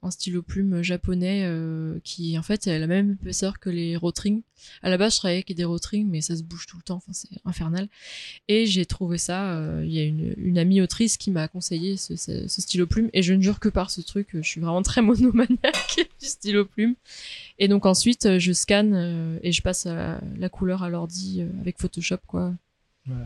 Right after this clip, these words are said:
Speaker 2: très bien. Bon, bah, écoutez, merci pour, euh, toutes ces, ces, ces, ces, ce, ce petit moment passé ensemble. Euh, on va rappeler juste le, le titre du tome deux.
Speaker 1: Oui, c'est Violette contre Diablotin.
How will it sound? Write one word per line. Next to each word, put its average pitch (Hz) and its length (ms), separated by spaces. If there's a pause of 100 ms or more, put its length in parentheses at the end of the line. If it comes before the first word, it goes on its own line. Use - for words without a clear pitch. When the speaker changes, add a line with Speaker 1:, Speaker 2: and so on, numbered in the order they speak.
(120)
Speaker 2:
très 123 160
bien. 117 160 (420)
Bon, 131 120
bah, 139 100
écoutez, 139 280
merci 175 360
pour, 147 320
euh, 131 260
toutes 156 200
ces, 127 460
ces, 131 200 (340)
ces, 139 240
ces, 123 160
ce, 139 160 (100)
ce - 140 (240)
petit 160 240
moment 143 300
passé 135 300
ensemble. 202 460
Euh, 143 180
on 151 100
va 147 160
rappeler 165 280
juste 156 260
le, 139 200
le 131 160
titre - 320
du 131 160
tome 135 220
deux. 175 240 (200)
Speaker 1:
Oui, 214 240
c'est 202 200
Violette 214 400
contre 233 340
Diablotin. 208 640